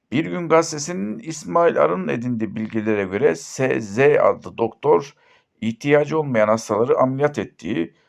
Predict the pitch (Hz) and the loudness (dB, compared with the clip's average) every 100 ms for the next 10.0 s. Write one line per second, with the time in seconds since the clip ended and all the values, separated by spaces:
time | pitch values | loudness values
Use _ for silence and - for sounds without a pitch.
0 | _ _ - 117 143 185 - 123 117 120 | _ _ 0 2 2 0 0 0 0 0
1 | 127 131 113 101 101 - 104 101 101 85 | 0 0 -2 0 -2 0 0 0 0 0
2 | 104 113 117 120 123 127 - 95 - 110 | 2 0 0 2 2 2 -4 -6 -4 -2
3 | 165 127 101 101 78 - 104 92 117 123 | -2 -2 -6 -8 -8 -4 -4 0 -2 -2
4 | 120 110 151 - 147 135 143 135 - 127 | -6 0 2 2 -2 -4 0 0 -2 -10
5 | 110 107 107 110 104 113 165 170 _ _ | -2 -2 -2 -6 -8 -4 -4 -4 _ _
6 | _ _ _ _ - 117 127 151 175 165 | _ _ _ _ -2 0 4 4 4 4
7 | 165 143 156 - 156 160 160 143 151 165 | 2 -4 -6 0 2 2 -4 -10 -8 -8
8 | 175 - 165 160 160 139 - 104 - 92 | -8 -6 0 2 2 -6 -12 -10 -8 -8
9 | 98 95 - 90 82 82 - - - | -8 -6 -2 -2 -4 -8 -10 -12 -14